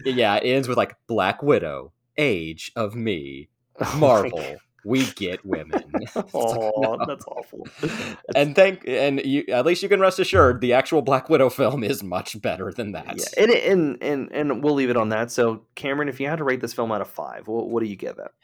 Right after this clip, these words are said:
Speaker 1: Um, I'd probably give it a three and a half, m-, maybe a four.
Speaker 2: That's, that's kind of
Speaker 1: Depends.
Speaker 2: where I'm sitting. I'm sitting at, like, three point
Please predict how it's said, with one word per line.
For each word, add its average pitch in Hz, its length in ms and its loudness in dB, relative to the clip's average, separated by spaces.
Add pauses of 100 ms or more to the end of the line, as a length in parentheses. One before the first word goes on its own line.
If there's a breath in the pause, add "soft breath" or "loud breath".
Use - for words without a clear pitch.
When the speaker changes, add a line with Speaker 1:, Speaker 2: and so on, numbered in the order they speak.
(220 soft breath)
Speaker 1:
Um, 254 460 6
I'd 494 180 0
probably 185 180 -2
give 143 140 2
it 113 60 -2
a 92 40 -4
three 95 260 -8
and 95 100 -10
a 90 40 -14
half, 95 580 -8
m-, 135 100 -18 (540)
maybe 139 220 -6
a 110 40 -2
four. 90 380 -4
Speaker 2:
That's, 95 180 -6 (180)
that's 175 220 0
kind 185 220 4
of 165 80 6
Speaker 1:
Depends. 143 40 -2
Speaker 2:
where 135 160 2
I'm 123 180 -2
sitting. 120 340 0
I'm 143 100 -6
sitting 180 280 -2
at, 135 100 -2
like, 98 340 -8 (960)
three - 460 -6
point - 440 -14